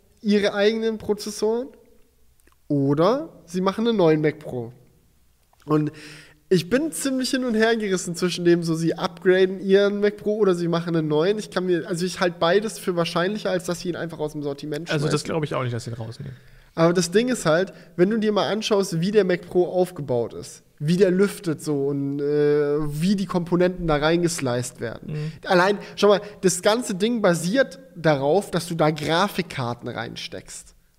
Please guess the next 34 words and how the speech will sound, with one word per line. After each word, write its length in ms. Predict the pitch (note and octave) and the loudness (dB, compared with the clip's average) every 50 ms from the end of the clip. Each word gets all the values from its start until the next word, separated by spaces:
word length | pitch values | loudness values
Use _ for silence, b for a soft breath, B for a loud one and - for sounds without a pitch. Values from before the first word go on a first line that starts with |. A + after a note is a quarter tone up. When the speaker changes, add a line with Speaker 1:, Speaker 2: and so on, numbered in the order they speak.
| _ _ _ - | _ _ _ -10
Speaker 1:
So, 380 | C#3 B2+ B2+ C3 B2+ B2+ B2+ A#2+ | -8 -4 -2 -2 0 0 -2 -4
äh, 40 | - - - G#3+ A3 A3+ | -6 -10 -12 -12 -6 -6
wie 300 | F#3 E3 D#3 D3+ E3 E3+ | -4 -4 -2 0 0 4
der 400 | E3+ E3 D#3+ E3 E3 E3+ E3+ E3+ | 6 6 6 6 4 4 2 2
Airflow 520 | A3 A3 G3+ G3 G3 F#3+ - E3+ D#3+ D3 C#3+ | 2 2 4 4 2 2 2 0 2 2 2
und 140 | C#3 C3+ C3 | 0 -2 -4
so 140 | C3+ B2+ | -4 -4
weiter 240 | B2+ B2+ B2 - C3 | -4 -4 -4 -6 -6
gemacht 280 | B2 B2+ B2 A#2+ - - | -6 -6 -8 -8 -10 -14
ist. 140 | - - B B B B B B B B | -18 -18 B B B B B B B B
Das 160 | C#3 C3 C3+ | -6 -6 -4
ist 100 | E3+ - | -2 0
am 140 | A3+ G#3 F3+ | 0 0 0
Ende 260 | C#3 G3+ G3+ A3 A#3 | 0 -2 -2 -2 0
des 160 | G#3+ F#3+ F3 - | 0 -2 -2 -2
Tages 380 | - F3 E3+ F3 F3 E3 E3+ | -2 -2 0 0 -2 -2 -2
sinnlos, 580 | D#3 D#3+ F3 G3 A3 G3+ E3 D3 C#3 C3+ C#3+ D3+ | 0 0 2 2 2 2 2 2 0 -2 -2 -2
wenn 160 | C#3+ C#3 C#3+ | -2 -2 0
wir 140 | C#3+ D3 D3 | 0 0 0
über 260 | D#3 C#3+ D3 C#3 - | 0 0 -2 -2 -2
Apple 220 | F3 - - D3 | -4 -6 -6 -6
Silicon 440 | - - - C3+ C3 B2+ B2+ B2+ A#2+ | -6 -4 -6 -4 -4 -6 -8 -10 -12
reden. 380 | A#2+ - B2 A#2+ - A#2 - - b b b b b | -10 -12 -12 -12 -12 -16 -20 -20 b b b b b
Weil 140 | - C#3+ D3 | -2 0 2
Apple 320 | F3+ F3+ F3 F#3 E3+ E3 | 2 0 2 2 4 4
wird 160 | F#3 G3 F3+ | 4 4 4
ja 60 | F3+ E3+ | 6 4
jetzt 240 | D#3 D3 D#3 - | 4 4 2 0
nicht 160 | F3 E3+ E3+ - | -2 -2 0 0
so 80 | E3+ | -2
eine 100 | D#3 D3+ | -2 -2
fette 260 | D#3 - E3 E3+ E3 | -2 -4 -4 -4 -4
Grafikkarte 760 | D3 - D3+ E3 F#3 - - - - - C3+ B2 B2 - C3 A#2 | -6 -4 -4 -4 -4 -4 -6 -8 -6 -4 -6 -6 -6 -6 -8 -10
rausbringen. 560 | - A1 A2+ B2 - - - - A1 A1 - | -8 -10 -10 -12 -14 -14 -14 -14 -14 -14 -16